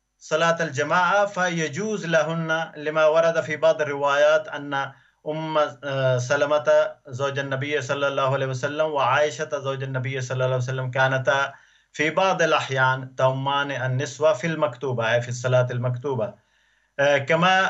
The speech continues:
أذن النبي صلى الله عليه وسلم، ورد في بعض الروايات أيضًا أن النبي صلى الله عليه وسلم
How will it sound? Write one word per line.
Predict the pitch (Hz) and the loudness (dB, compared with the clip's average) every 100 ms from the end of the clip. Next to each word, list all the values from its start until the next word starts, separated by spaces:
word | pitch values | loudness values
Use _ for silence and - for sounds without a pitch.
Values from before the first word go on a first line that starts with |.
| 175 | 0
أذن | 185 202 190 | 0 2 2
النبي | 180 180 170 175 | 2 2 0 -2
صلى | 165 | -2
الله | 165 | 2
عليه | 160 | 2
وسلم، | 143 147 147 | 0 -2 -2
ورد | 143 151 151 | 2 2 2
في | 139 143 | 0 0
بعض | 143 139 | -4 -2
الروايات | 135 131 127 123 127 | -4 2 4 4 2
أيضًا | 131 139 | 0 -2
أن | 151 131 139 | -4 -8 -6
النبي | 139 135 135 139 | -6 -6 -6 -6
صلى | 131 139 | -6 -8
الله | 131 | -6
عليه | 143 | -4
وسلم | 147 143 | -4 -6